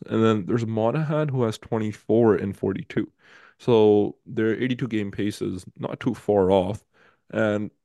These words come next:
a guy like Monahan will probably come at a much cheaper price than Lindholm. Um, if you had to choose in between one,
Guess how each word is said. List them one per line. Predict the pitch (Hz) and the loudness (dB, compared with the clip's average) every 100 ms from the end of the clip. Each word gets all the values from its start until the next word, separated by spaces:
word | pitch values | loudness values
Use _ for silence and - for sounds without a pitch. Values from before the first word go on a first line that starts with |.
| _ | _
a | - | -2
guy | 135 | 0
like | 214 120 | 2 2
Monahan | 104 113 110 92 | 0 0 -4 -6
will | 92 | -6
probably | 107 113 113 | -4 -6 -6
come | 101 | -8
at | 95 | -8
a | |
much | 92 95 - - | -10 -12 -14 -8
cheaper | 101 - | -6 -6
price | - 90 95 | -4 -4 -4
than | - 95 | -8 -8
Lindholm. | 92 92 - _ _ _ _ _ - | -8 -8 -12 _ _ _ _ _ -6
Um, | 107 101 98 98 - _ _ - | -2 0 0 -2 -6 _ _ -8
if | 113 | 0
you | 160 | 0
had | |
to | 202 | 0
choose | - 117 | 0 -2
in | 113 | 0
between | 101 113 95 90 | -4 -6 -4 -2
one, | 101 92 92 | -2 -2 -6